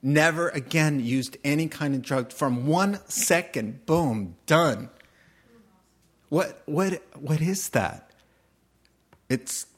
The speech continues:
the Lord. But here's what John says about it. "It's not that I didn't want to, it's that I'm unable to." Listen. But when people keep on sinning, first,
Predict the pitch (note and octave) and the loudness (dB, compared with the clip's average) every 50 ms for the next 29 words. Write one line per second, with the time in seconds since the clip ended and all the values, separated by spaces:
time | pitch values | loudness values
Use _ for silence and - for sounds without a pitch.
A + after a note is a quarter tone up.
0 | _ _ A#2+ A#2+ A#2+ C#3 F3+ G3 D3+ G#2+ G2 G#2+ - - C#3+ C#3+ C3+ A#2 A2+ - | _ _ -4 -2 0 0 0 0 0 -2 -4 -6 0 2 2 2 2 -2 -6 -10
1 | - - - - - - _ _ _ _ _ _ - C#3+ C#3+ D3+ E3 D#3+ D3+ C#3+ | -14 -18 -20 -20 -20 -20 _ _ _ _ _ _ -2 0 0 2 0 -2 -2 0
2 | C#3+ C#3 A#2 - - - B2+ C3 C#3+ D3+ D#3 D3 - - G#2+ F#2+ G2 - - B2 | 0 0 0 -2 -4 -2 -2 -2 -2 -2 -4 -4 -4 -6 -6 -6 -6 -8 -10 -10
3 | B2 G#2 G2+ D#2+ - - - - _ _ - - - - _ _ - C3 C3 - | -10 -12 -12 -12 -14 -16 -18 -20 _ _ -20 -20 -20 -20 _ _ -2 0 0 -2
4 | - - C#3 C#3 D#3 F3 E3 - - E3 D#3 C#3+ C3+ B2 A2+ - C#3+ D3 C3+ B2+ | -4 -2 0 0 0 0 -2 -4 -2 -2 0 0 0 -2 -2 -4 -4 -4 -4 -6
5 | - D#2 G#2+ A#2 A#2 B2+ C#3 D3 C#3 C3+ - - - A#2+ G#2 G#2 A2 - - - | -10 -10 -6 -4 -2 0 0 -2 -4 -8 -10 -6 -4 -4 -4 -4 -6 -8 -16 -20
6 | - _ - C3 A#2 - - - - C#3 C#3 C#3 - - - - - - - - | -18 _ -8 -6 -4 -4 -4 -4 -4 -6 -8 -8 -12 -12 -10 -10 -10 -10 -10 -16
7 | - - - D3+ C#3+ C#3+ - - _ _ - - - D#3 D3+ - - - - - | -10 -8 -8 -8 -8 -8 -14 -18 _ _ -16 -12 -12 -12 -8 2 4 4 4 2
8 | - - - - B2+ B2 B2 B2 - - - - - _ _ _ _ _ _ _ | -2 -12 -12 -10 -10 -12 -12 -16 -18 -20 -20 -20 -20 _ _ _ _ _ _ _
9 | - C#3+ E3 E3 - - D3 B2+ - - - - _ _ _ _ _ _ _ _ | -8 -6 -2 -2 0 0 0 0 -2 -4 -12 -20 _ _ _ _ _ _ _ _
10 | - - - - - - - - _ _ _ _ _ _ - D#3+ D#3+ E3 E3 E3 | -20 -20 -20 -20 -20 -20 -20 -20 _ _ _ _ _ _ 6 6 8 8 6 4
11 | E3 - A#3+ B3 - - - - - F#3+ E3+ D#3 D3+ C#3+ C#3 C3 - - C#3 A#2+ | 2 -2 -4 -2 -2 -2 -4 -2 -2 -2 0 2 2 2 2 2 2 2 4 4
12 | A2+ A2+ A#2+ A#2+ - - D3 C#3+ - - - | 4 4 2 0 -2 -4 -2 -2 -2 -4 -6